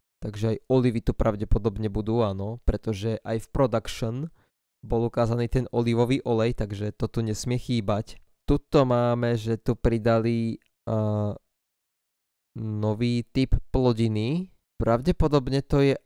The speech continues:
asi niečo ako cukrová, e, trstina, alebo niečo také, no. Vyzerá to fakt dobre, no. A potom sa to určite bude spracovávať niekde v rámci toho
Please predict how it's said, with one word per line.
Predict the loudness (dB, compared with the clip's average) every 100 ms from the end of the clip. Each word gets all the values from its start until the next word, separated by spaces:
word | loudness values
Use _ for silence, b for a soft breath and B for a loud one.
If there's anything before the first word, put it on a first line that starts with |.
| _ -6
asi | -4 -4 -10 -10 -4 -2 -2
niečo | -2 -4 -2 -4
ako | -2 -6
cukrová, | -6 -6 -2 -2 0 0 -2 -4
e, | _ -20 -10 -4 -2 -4 -6 -8 -4
trstina, | -2 -4 -2 -2 0 -2
alebo | -2 0 0
niečo | -2 -4 -6 -4
také, | -6 -2 0 0
no. | -2 -6 -8 -12 -16 _
Vyzerá | -6 0 0
to | 0 -4
fakt | -2
dobre, | 0 2 0 0
no. | -4 -6 -12 -18 _ _
A | -6
potom | -2 -2 -2
sa | -2
to | -2
určite | -2 -4 -4
bude | -4
spracovávať | -6 -6 -8 -6 -6 -6 -6 -8
niekde | -8 -10 -8
v | -8
rámci | -8 -10 -12
toho | -10 -8 -8